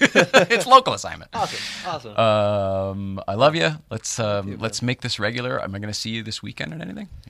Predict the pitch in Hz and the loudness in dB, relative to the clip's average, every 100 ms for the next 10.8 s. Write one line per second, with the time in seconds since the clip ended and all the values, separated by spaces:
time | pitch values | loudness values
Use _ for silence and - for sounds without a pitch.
0 | - _ - 147 - 175 139 107 - _ | -20 _ -10 -10 -6 -4 -4 -6 -16 _
1 | _ 135 110 _ 127 127 120 113 107 _ | _ -8 -8 _ -16 -14 -14 -16 -18 _
2 | _ _ - 101 117 113 110 107 87 - | _ _ -14 -10 -10 -12 -12 -6 -6 -6
3 | 87 101 95 90 101 107 - 160 185 _ | -8 -4 -2 -2 -4 -10 -14 -16 -16 _
4 | _ _ 127 139 - - - 120 - - | _ _ -14 -12 -16 -20 -20 -20 -20 -10
5 | 359 370 240 98 101 110 90 - 73 73 | -8 -6 -6 -6 -10 -10 -10 -10 -10 -12
6 | - - - - - - 120 117 110 104 | -8 -8 -6 -8 -8 -8 -8 -6 -6 -8
7 | 104 _ _ 151 165 - _ - 165 202 | -14 _ _ -6 -6 -8 _ -10 -8 -6
8 | 254 214 160 196 113 - - 110 170 165 | -6 -6 -6 -8 -8 -14 -16 -6 -2 -2
9 | 214 202 208 151 139 156 156 147 - 156 | -4 -6 -6 -4 -4 -4 -6 -8 -6 -4
10 | 156 170 147 151 143 139 143 | -4 -8 -10 -10 -10 -10 -10